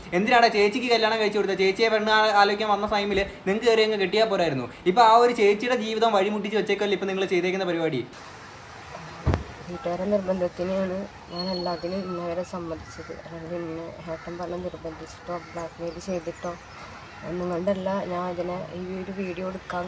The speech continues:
Speaker 2: കാരണം ഞങ്ങൾ പോയി കഴിഞ്ഞാലും ഇതിനെക്കുറിച്ചുള്ള ഒരു പ്രശ്നം ഞങ്ങൾക്ക് രണ്ടുപേർക്കും ഉണ്ടാവരുത്. ഞങ്ങൾ അത്രയും ആത്മാർത്ഥതയോടെ സ്നേഹിച്ച ആൾക്കാരാണ്. ഞങ്ങൾ എവിടെയെങ്കിലും പോയി ജീവിച്ചുകൊണ്ട്,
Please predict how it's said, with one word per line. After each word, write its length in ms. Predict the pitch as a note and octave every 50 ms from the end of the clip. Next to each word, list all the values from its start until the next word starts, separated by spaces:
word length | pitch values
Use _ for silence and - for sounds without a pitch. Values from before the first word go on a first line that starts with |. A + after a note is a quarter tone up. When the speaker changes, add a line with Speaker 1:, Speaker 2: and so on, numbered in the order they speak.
| F3+
Speaker 2:
കാരണം 320 | G3+ F#3+ F3+ - E3+ - F3 - -
ഞങ്ങൾ 200 | F#3 E3+ F3+ F3 F3+ - -
പോയി 240 | F#3+ F#3+ F#3 F3+ F3 - -
കഴിഞ്ഞാലും 540 | G3+ G3 F#3+ F#3 F#3 F3+ F3+ E3+ F3+ G3+ B3 - - - F4+ F4+ - - - - - - - - -
ഇതിനെക്കുറിച്ചുള്ള 540 | - - F#3+ F#3+ G3 - G3+ G3 - F#3+ F#3+ G3
ഒരു 80 | G3 G3 -
പ്രശ്നം 340 | - F#3+ - - - F#3+ F#3+ G3
ഞങ്ങൾക്ക് 220 | F#3+ F#3 F3+ G3 G3
രണ്ടുപേർക്കും 500 | F#3+ F#3+ F3+ G3 G3+ F#3+ - - - G3+ F#3
ഉണ്ടാവരുത്. 540 | F3 E3 E3+ E3 E3 E3+ F3 E3 E3 D#3 - E3 - - C#3 -
ഞങ്ങൾ 220 | D#3 D#3+ D#3+ D#3+ E3+
അത്രയും 340 | E3+ - - - E3 F#3+ G3
ആത്മാർത്ഥതയോടെ 540 | F#3 - - F3 F3 F3+ F3 - F#3+ F#3 G3 G3
സ്നേഹിച്ച 320 | - G3 F3 E3 E3+ - - F3
ആൾക്കാരാണ്. 540 | F3 F3 E3 - - E3 E3 E3 D#3+ D#3+ E3 E3 - - - - - - - - - -
ഞങ്ങൾ 200 | - D3+ E3+ E3+ F#3+
എവിടെയെങ്കിലും 460 | F3+ E3+ E3 E3 F3+ F3+ G3 G3 G#3 G#3+ G#3
പോയി 160 | G#3+ G#3 G#3 G3
ജീവിച്ചുകൊണ്ട്, 580 | G3+ G#3 F#3 F3+ - - - E3+ E3 E3 D#3+ D#3+